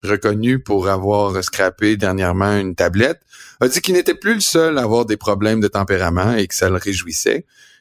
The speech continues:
Donc, il a philosophé un peu sur, euh, Ken Dorsey. Alors, Ken, euh, je pense que je vais l'envoyer au bar, mais, tu sais, quand t'arrives avec le coffre de tisane, là, les, les, les,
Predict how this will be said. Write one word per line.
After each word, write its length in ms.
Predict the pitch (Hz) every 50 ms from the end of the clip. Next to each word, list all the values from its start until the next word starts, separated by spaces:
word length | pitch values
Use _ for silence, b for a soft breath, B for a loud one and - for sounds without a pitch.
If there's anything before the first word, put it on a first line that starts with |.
| b b -
Donc, 200 | 92 101 98 -
il 80 | -
a 40 | -
philosophé 640 | - - 92 95 92 90 95 95 - - - 113 113
un 120 | 101 90
peu 220 | - - 117 127 127
sur, 420 | - - - - 107 110 107 95 -
euh, 280 | 101 95 92 90 92 90 -
Ken 240 | - 117 117 120
Dorsey. 540 | 113 113 104 101 101 - - 165 180 208 196 B B B B B B B B B B B _ _ _ -
Alors, 360 | - 101 101 101 101 - -
Ken, 360 | - 151 160 170 175 165 139
euh, 580 | 120 110 107 101 101 98 95 92 90 87 85 82 85 - - -
je 80 | - -
pense 240 | 147 160 165 135
que 120 | - 127 110
je 140 | 110 98 98
vais 500 | 98 107 110 113 120 123 127 123 123 - -
l'envoyer 400 | 98 104 113 123 127 147 170 196
au 140 | 214 190 127
bar, 260 | 117 131 156 190 262 302 233
mais, 380 | 170 151 165 190 214 233 247 285 311 294 214 -
tu 120 | - - 302
sais, 60 | 302
quand 200 | - 185 127 117
t'arrives 260 | - 113 110 127 147
avec 160 | 147 127 -
le 100 | 120 110
coffre 580 | 98 - - 139 147 160 156 - - - - 123
de 280 | 107 107 113 113 113
tisane, 580 | 110 - - - 113 101 127 135 151 185 247 233
là, 160 | 196 - 175
les, 240 | 170 147 139 131 127
les, 220 | 117 120 123 123
les, 260 | 117 120 120 120 113